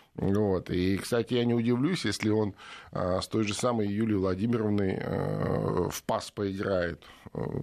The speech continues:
вполне может быть, они такие оба яркие, фестивальные, веселые. Хотя, м, еще раз подчеркну, что, э, вот этот вот бесконечный украинский фестиваль вокруг украинской политики, там, выборов и так далее,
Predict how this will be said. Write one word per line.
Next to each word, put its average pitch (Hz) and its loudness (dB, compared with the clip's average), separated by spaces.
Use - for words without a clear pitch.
вполне 175 -4
может 302 -2
быть, 262 -2
они 127 0
такие - -2
оба 143 0
яркие, 110 -4
фестивальные, 98 0
веселые. 104 2
Хотя, 117 -2
м, 107 -2
еще 131 0
раз 107 0
подчеркну, 131 -2
что, 98 0
э, 95 -2
вот 101 -2
этот 107 -4
вот 104 -2
бесконечный 110 0
украинский 104 -2
фестиваль 123 -2
вокруг 92 -4
украинской 104 -2
политики, 98 -4
там, 80 -4
выборов 101 0
и 92 0
так 101 -4
далее, 143 0